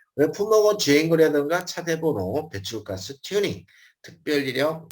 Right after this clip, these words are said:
용도 변경, 색상, 조요 옵션이 있다. 얘네를 토탈적으로 종합 상태라고 한다. 그래서 기억을 해주시면 되겠습니다. 어, 이제 수리 이력과 수리 필요입니다.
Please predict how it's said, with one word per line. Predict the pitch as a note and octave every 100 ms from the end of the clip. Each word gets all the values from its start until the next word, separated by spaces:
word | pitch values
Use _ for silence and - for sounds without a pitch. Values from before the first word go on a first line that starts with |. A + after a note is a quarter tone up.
| -
용도 | G2 G#2+ G2+ F2+
변경, | F2 E2 C3 C#3+
색상, | C#3+ - - D3 C3+ _
조요 | - B2+ F#2+ G2+
옵션이 | - F#2+ - A2+ G2
있다. | E2+ - B1+ F2+ D2 -
얘네를 | E2 F2+ C3+ D#3+ D#3+ - _
토탈적으로 | - D3 D3+ C#3 B2+ G2+ C#3
종합 | C3+ G2 A2 A#2+
상태라고 | - G2 F2+ G2 E2 A#2+
한다. | A2 E2+ A2 G2+ F#2+ _
그래서 | _ - _
기억을 | - E3 -
해주시면 | - - E3
되겠습니다. | E3 F3 F3+ - - _ _ _ _ _ _ _ _ _ _ _ - - _ _ _ _ _ _ _ _ _ _ _ - _ _ B2+ _ _ _ -
어, | B2 C3+ C3+ C3+ C3+ C3+ C3+ C3 C3
이제 | D3+ D#3 E3 D3+ C#3 C3+ C3 A#2+ A#2+
수리 | A#2+ - B3+ C4+ - -
이력과 | A#3+ B3 A#3+ - -
수리 | F#3+ A3 G#3+
필요입니다. | - A#3+ A3 D3+ F#2+ E2 - -